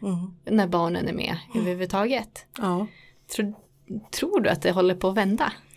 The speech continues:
Speaker 1: Ja, och man kan ju hoppas.
Speaker 2: Alltså om man tänker, om man inte tänker på de som har sj-, får liksom sjukdomen,
Speaker 1: Ja.
Speaker 2: utan mer allmänheten.
Speaker 1: Ja, bara att man lyfter det är, gör ju att folk tänker till, tror jag.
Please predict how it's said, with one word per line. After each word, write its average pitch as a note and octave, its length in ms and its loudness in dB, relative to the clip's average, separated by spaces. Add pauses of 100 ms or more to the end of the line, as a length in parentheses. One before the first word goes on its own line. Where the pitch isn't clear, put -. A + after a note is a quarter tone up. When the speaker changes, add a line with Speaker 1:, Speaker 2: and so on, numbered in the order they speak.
(240)
Speaker 1:
Ja, D3+ 240 -4
och D3+ 140 -8
man C#3+ 180 -2
kan C3 80 -2
ju C3+ 60 -2
hoppas. C#3+ 540 -6 (140)
Speaker 2:
Alltså A3+ 240 4
om A3+ 60 8
man A3 140 6
tänker, A3 540 2
om A3+ 100 4
man A#3+ 140 4
inte B3 280 2
tänker G#3+ 320 0
på A3 60 0
de G3+ 200 -2
som G3 180 -2
har F#3+ 100 2
sj-, - 520 -12
får F#3+ 320 -2
liksom F3+ 300 -4
sjukdomen, F#3+ 1000 2
Speaker 1:
Ja. F#3 320 2 (400)
Speaker 2:
utan F#3 380 -2
mer F#3 300 -4 (120)
allmänheten. G3 1160 -2 (1160)
Speaker 1:
Ja, G3 80 -2
bara F3+ 220 4
att F3 140 -2
man F3 160 2
lyfter G#3+ 440 2
det E3 200 0 (120)
är, D#3+ 80 0 (140)
gör D#3 200 2
ju D#3 100 4
att D3+ 180 -2
folk D3 280 -4
tänker C#3+ 280 -4
till, C#3 340 -6 (240)
tror - 120 -4
jag. D3+ 140 -4